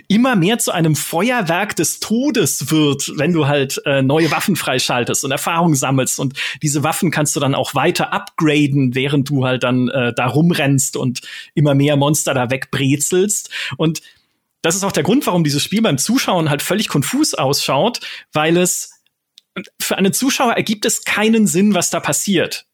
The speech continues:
Du bewegst eigentlich nur den Charakter, aber dieser Charakter schießt die ganze Zeit in alle Richtungen, Spratzen, Geschosse und Feuerbälle <laughs> und dann wirft man noch mit Schwertern und Bibeln Kreisen um dich und dann sammelst du noch Knoblauch ein, der so eine Aura um dich macht, die irgendwie Gegnern schadet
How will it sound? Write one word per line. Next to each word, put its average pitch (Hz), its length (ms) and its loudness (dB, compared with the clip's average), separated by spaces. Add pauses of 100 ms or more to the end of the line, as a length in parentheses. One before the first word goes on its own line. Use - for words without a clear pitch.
(160)
Du 180 80 2
bewegst 160 440 0
eigentlich 175 240 0
nur 202 80 2
den 175 100 2
Charakter, 202 340 -2
aber 220 80 2
dieser 175 180 0
Charakter 175 300 -2
schießt - 360 -2
die 214 40 -8
ganze 214 280 -2
Zeit 208 240 -2
in - 100 -4
alle 220 240 0
Richtungen, 233 400 0
Spratzen, - 600 -4
Geschosse - 420 -2
und 202 120 2
Feuerbälle 214 680 0 (140)
<laughs> - 120 -6
und 185 160 0
dann 190 140 0
wirft 208 180 2
man 208 120 0
noch 196 60 2
mit 175 140 2
Schwertern 220 460 0
und 156 100 0
Bibeln 226 400 2
Kreisen 208 460 -2
um 190 120 4
dich 214 220 -2
und 165 80 0
dann 147 140 2
sammelst 185 320 0
du 190 40 -2
noch 156 120 -2
Knoblauch 214 540 0
ein, 202 180 0
der 190 100 4
so 175 80 0
eine 156 180 0
Aura 220 360 2
um 208 200 2
dich 202 160 0
macht, 196 240 -2
die 180 80 -2
irgendwie 175 300 0 (320)
Gegnern 202 400 -2
schadet 180 680 0